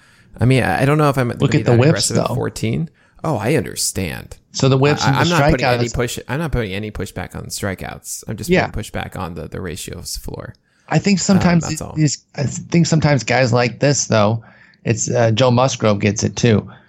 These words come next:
Speaker 2: When the E R A is a little bit higher, but the whip is great, they get more hate than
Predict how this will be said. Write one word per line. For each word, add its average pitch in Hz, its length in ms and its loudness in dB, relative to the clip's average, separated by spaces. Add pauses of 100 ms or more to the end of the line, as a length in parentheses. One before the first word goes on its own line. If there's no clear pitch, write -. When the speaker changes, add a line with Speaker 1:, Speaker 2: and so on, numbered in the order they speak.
(200)
Speaker 2:
When 107 120 6
the 120 180 4
E 156 60 6
R 151 120 4
A 165 140 2
is 160 120 2
a 139 40 2
little 127 120 4
bit 117 140 0
higher, 117 240 2
but 107 140 0
the 107 60 2
whip 120 280 2
is 107 140 0
great, 104 440 2 (1040)
they 120 220 2
get 127 240 2
more 127 180 4
hate 117 360 2
than 113 440 2